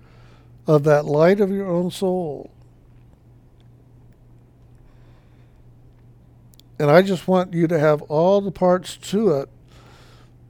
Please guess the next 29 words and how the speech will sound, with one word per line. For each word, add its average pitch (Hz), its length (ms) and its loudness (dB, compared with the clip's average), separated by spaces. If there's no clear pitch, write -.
there 156 680 2
so 170 240 2
that 151 120 -6
you 160 180 0
can 156 200 -2
really 170 300 2
see 156 220 -6
the 131 140 -6
fullness. 127 840 -8
Not 160 220 2
go, 135 380 -2
"Gosh, 202 300 -2
that 143 200 -2
almost 185 500 -2
looks 143 220 -6
right, 156 340 -2
but 143 160 -2
there's 135 220 -4
something 226 420 -4
missing 185 380 -2
over 156 280 -2
here. 160 440 -2
I, 180 420 -6
I 190 60 -4
don't 226 200 -4
know 185 100 0
what 202 220 -4
that 180 200 2
is." 160 600 -4